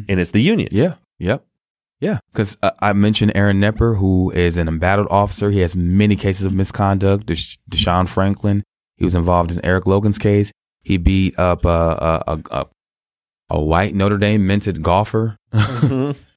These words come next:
Speaker 2: Uh, he, uh, attacked, uh, uh, Jonathan Ferguson, who was a seven eleven store clerk,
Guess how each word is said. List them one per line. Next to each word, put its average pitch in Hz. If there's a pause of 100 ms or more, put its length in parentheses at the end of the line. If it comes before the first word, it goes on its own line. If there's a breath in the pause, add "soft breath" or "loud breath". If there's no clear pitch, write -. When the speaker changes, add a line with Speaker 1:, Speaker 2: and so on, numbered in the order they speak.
Speaker 2:
Uh, 101
he, 101
uh, 85
attacked, 101
uh, 82
uh, 82
Jonathan 92
Ferguson, 107
who 101
was 90
a 85
seven 98
eleven 95
store 98
clerk, 113